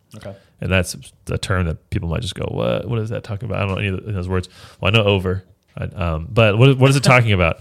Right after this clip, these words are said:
Speaker 2: <laughs> Well, eschatology would be your beliefs about the end times,
Speaker 1: Mm-hmm.
Speaker 2: right? The end or how God makes all things new. And something being,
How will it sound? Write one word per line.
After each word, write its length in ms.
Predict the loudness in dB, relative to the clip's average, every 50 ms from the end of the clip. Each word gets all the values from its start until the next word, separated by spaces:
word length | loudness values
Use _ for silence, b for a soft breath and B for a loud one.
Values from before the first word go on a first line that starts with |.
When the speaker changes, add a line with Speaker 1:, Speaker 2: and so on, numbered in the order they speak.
| -12 -16 -18
Speaker 2:
<laughs> 160 | -16 -12 -2
Well, 160 | 2 2 4
eschatology 800 | 6 6 4 4 2 0 2 4 6 6 8 6 6 6 4 4
would 200 | 4 4 2 2
be 340 | 2 2 4 4 2 0 -2 -10 -18 -18 _ _ 0
your 160 | 2 4 4
beliefs 340 | 6 6 6 6 4 4 2
about 240 | 2 0 0 0 -2
the 140 | -2 -4
end 260 | -2 -2 -2 -2 -4 -6
times, 560 | -6 -6 -6 -6 -6 -6 -8 -8 -10 -12 -14 -12
Speaker 1:
Mm-hmm. 140 | -6 -2
Speaker 2:
right? 160 | 0 0 0 0
The 160 | -2 -2 0
end 380 | 0 0 2 2 0 0 2
or 140 | 2 2 2
how 440 | 2 2 2 2 2 2 0 -2 -2 -2
God 220 | 0 0 0 0
makes 200 | 0 -2 -4 -4
all 180 | -4 -4 -4 -4
things 320 | -2 -4 -4 -4 -4 -2 0
new. 360 | 2 2 2 2 2 0 -4 b b b b b b b b b
And 260 | b 2 2 2 2 2
something 340 | 2 2 4 4 4 4
being, 240 | 4 4 4 4 2